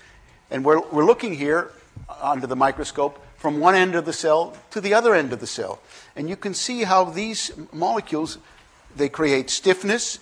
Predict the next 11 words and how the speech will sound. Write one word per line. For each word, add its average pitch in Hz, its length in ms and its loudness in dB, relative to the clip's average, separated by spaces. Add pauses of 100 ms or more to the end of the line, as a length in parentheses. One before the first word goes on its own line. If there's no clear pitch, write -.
(220)
and 147 160 -4
they 160 80 2
also 175 360 6
enable 143 320 0
the 123 80 -10
cell 117 260 -4
to 135 60 -8
contract 107 580 -6 (380)
and 123 180 -8
to 180 80 -6
move. 175 460 -4